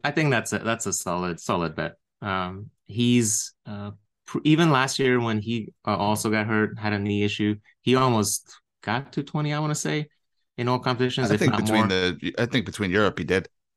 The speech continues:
Speaker 1: Yeah, that's right. And then he got, uh, he still, uh, was one of the top scorers in the Bundesliga, even though he missed half the season. So I think he's, uh,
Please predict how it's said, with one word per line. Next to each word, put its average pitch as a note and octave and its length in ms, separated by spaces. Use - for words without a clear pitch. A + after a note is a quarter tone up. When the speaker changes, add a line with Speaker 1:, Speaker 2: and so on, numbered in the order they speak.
Speaker 1:
Yeah, A#2 160
that's A#2 220
right. A2+ 160
And A#2+ 100
then A#2+ 240
he B2 220
got, B2+ 420
uh, G#2 280
he B2 100
still, B2+ 560
uh, F#2+ 300
was G2 180
one G#2+ 120
of G2+ 100
the F#2+ 60
top G2 260
scorers G2 280
in F#2+ 80
the F2+ 80
Bundesliga, F2+ 500
even F2 280
though F2 120
he F2 100
missed E2+ 220
half E2 180
the E2 80
season. E2+ 360
So G#2+ 100
I G#2+ 40
think A#2+ 260
he's, A#2+ 480
uh, G#2+ 380